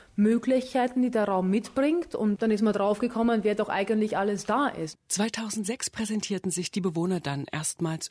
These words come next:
Speaker 2: öffentlich mit dem inzwischen jährlich stattfindenden Festival Sichtbetonung, quer durch die Künste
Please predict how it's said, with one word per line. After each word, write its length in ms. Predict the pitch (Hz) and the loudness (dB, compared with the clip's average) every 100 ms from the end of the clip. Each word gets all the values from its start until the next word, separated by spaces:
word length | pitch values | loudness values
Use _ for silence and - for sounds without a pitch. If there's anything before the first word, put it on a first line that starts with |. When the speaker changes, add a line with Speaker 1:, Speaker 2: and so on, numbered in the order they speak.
| - | -4
Speaker 2:
öffentlich 680 | 156 107 - - - - - | -4 -6 -8 -12 -14 -18 -12
mit 320 | - - - | -12 -12 -8
dem 160 | 139 123 | -6 -4
inzwischen 560 | 135 - 180 - 190 | -4 -2 -2 -2 -2
jährlich 580 | 165 156 180 220 220 - | -2 0 -2 -4 -6 -8
stattfindenden 840 | - - 165 - 185 170 147 - 151 | -12 -8 -8 0 0 0 -6 -6 -6
Festival 640 | 156 151 175 156 156 151 - _ _ | -6 -2 -2 0 0 0 -6 _ _
Sichtbetonung, 1080 | 139 208 - - - - - 135 151 - - _ _ | -4 -4 -6 -10 -10 -8 -8 -6 -6 -10 -16 _ _
quer 360 | - 170 262 | -4 -2 -2
durch 200 | 254 143 | -4 -6
die 100 | - | -6
Künste 460 | - 196 233 - 214 | -4 -2 0 2 0